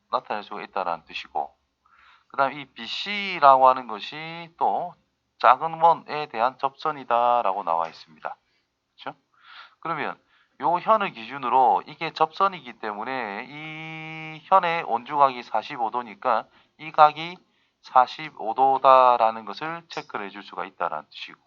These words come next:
또 노란색도 접선이기 때문에 여기도 지금 접선과 현이 이루는 각에서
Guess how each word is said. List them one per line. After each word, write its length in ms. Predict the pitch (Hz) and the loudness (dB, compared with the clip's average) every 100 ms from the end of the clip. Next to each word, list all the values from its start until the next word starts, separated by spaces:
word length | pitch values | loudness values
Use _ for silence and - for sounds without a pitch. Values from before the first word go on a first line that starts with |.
| _ - - - - - _ | _ -20 -20 -20 -20 -20 _
또 100 | - | -8
노란색도 600 | 120 110 165 233 220 - | 0 8 8 6 0 -4
접선이기 640 | 131 143 - 160 143 127 - | -2 -4 -2 -6 -6 -14 -10
때문에 580 | 117 104 104 135 139 170 - | -8 -8 -8 -8 -10 -14 -8
여기도 400 | 143 160 151 151 | -6 -4 -2 -2
지금 360 | 135 127 143 139 | -2 -8 -8 -2
접선과 680 | 143 - _ 165 156 147 | -2 -2 _ -2 2 4
현이 320 | 135 156 151 123 | 4 0 -8 -10
이루는 400 | 120 123 120 107 | -10 -10 -10 -2
각에서 580 | 113 107 110 143 175 | -2 -2 -2 0 0